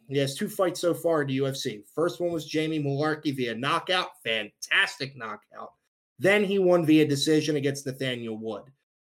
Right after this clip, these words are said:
This is where I was very disappointed in him. He won,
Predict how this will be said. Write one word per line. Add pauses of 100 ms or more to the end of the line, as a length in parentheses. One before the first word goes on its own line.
This
is
where
I
was
very
disappointed
in
him. (420)
He
won,